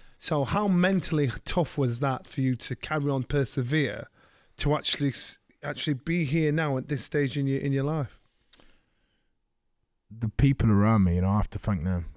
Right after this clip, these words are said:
Speaker 2: Like I say, my family, my coaches, um,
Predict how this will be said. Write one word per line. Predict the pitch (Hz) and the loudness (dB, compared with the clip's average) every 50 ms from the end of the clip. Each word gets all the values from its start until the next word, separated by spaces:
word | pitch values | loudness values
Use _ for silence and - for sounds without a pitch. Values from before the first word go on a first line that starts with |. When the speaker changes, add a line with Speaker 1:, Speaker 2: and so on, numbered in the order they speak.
| - | -12
Speaker 2:
Like | - 98 95 - | -10 -8 -6 -6
I | 92 | -6
say, | - - 107 95 90 85 82 85 - | -4 -2 -2 -2 -2 -2 -4 -6 -6
my | 101 95 | -6 -6
family, | - - - - 123 113 110 107 101 95 98 95 92 - - _ _ _ _ _ _ _ _ _ _ _ _ _ _ - | -6 -6 -2 2 2 4 6 6 6 4 4 2 0 -4 -12 _ _ _ _ _ _ _ _ _ _ _ _ _ _ -8
my | - 98 - - | -8 -6 -4 0
coaches, | - 117 117 110 101 - - 104 95 87 85 87 - - - 104 - _ _ _ _ - | 0 2 2 2 2 0 0 0 0 0 0 -4 -6 -12 -14 -16 -20 _ _ _ _ -10
um, | 107 101 95 90 87 85 82 82 - | -6 -4 -2 -2 -2 -4 -4 -6 -10